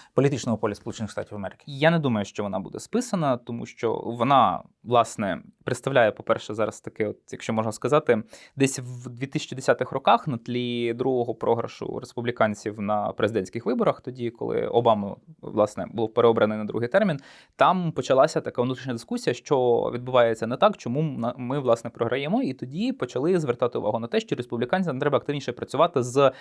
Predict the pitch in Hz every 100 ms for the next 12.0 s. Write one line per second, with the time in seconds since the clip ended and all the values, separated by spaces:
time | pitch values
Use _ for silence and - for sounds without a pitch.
0 | - _ 139 151 127 113 104 - 196 196
1 | 160 147 131 127 120 123 120 117 113 113
2 | 110 - 110 113 - 117 113 - - 101
3 | 101 107 113 185 - 147 143 131 127 127
4 | 120 - - 107 107 151 - 160 123 139
5 | 135 120 - 139 127 117 113 117 117 120
6 | 104 82 - - - - 131 135 262 320
7 | - 190 170 127 170 202 135 139 127 120
8 | 123 120 - 220 220 151 123 127 131 127
9 | 123 117 113 120 135 120 120 110 113 107
10 | - 117 120 123 113 113 110 - 107 101
11 | 101 104 104 110 151 247 202 143 135